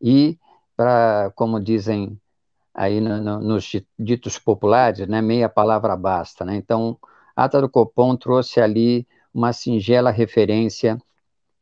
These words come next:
na questão sobre, é, é, a, a, os ajustes fiscais necessários que, na verdade, é, acabou, é, deixando a desejar, e isso fez com que,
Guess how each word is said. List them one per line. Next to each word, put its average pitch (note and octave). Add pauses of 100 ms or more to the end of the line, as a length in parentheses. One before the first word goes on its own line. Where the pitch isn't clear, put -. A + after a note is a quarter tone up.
(140)
na G#2+
questão G#2 (480)
sobre, G#2
é, F#2+ (100)
é, G2 (500)
a, G2+
a, G2
os G#2
ajustes B2
fiscais A2 (320)
necessários A#2+ (240)
que, A#2
na A#2
verdade, G#2+ (340)
é, G#2
acabou, G#2
é, G2
deixando A2+
a A#2
desejar, G#2+ (360)
e G#2+
isso A#2 (380)
fez A2
com G#2+
que, A2